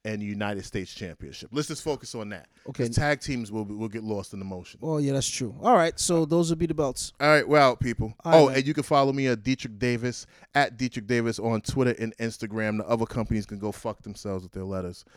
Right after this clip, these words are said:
Speaker 1: of cease and desist.
Speaker 2: I didn't even finish doing my Twitter thing, my Twitter handle also,
Speaker 1: I
Speaker 2: man.
Speaker 1: thought you was M double.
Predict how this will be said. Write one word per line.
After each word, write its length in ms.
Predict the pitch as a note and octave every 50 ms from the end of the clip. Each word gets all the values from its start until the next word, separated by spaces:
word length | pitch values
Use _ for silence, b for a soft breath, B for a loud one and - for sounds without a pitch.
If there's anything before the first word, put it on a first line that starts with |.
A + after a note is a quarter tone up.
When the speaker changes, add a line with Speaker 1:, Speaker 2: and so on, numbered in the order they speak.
| b b b b
Speaker 1:
of 120 | - F2+
cease 300 | - - - G#2 G2 -
and 100 | G2+ F#2
desist. 440 | F2+ F2 - - E2 - - - -
Speaker 2:
I 40 | - A3
didn't 160 | A3+ A3 G#3+
even 120 | F#3+ F3+ F3
finish 320 | - - G#3 G3 G3 - - _ _ _ _ _ _ _ _ _ -
doing 180 | E3 F#3 F#3 F#3
my 100 | F3+ F3+
Twitter 300 | - - - F#3 F3+ F#3
thing, 320 | - - G#3+ G3+ G3 - -
my 100 | E3 D#3+ D#3+ -
Twitter 240 | - A#3+ A#3 G#3 F3
handle 240 | F3+ F#3+ F#3 G3
also, 300 | G#3+ A#3+ A3 F3+ - -
Speaker 1:
I 80 | - -
Speaker 2:
man. 60 | B2
Speaker 1:
thought 160 | - D3+ C3 C#3
you 80 | C#3
was 180 | C3 C3 B2 A#2 -
M 220 | B2 B2+ B2+ B2+ A#2
double. 500 | A#2+ B2 B2 B2 B2+ B2+ B2 B2+ A#2+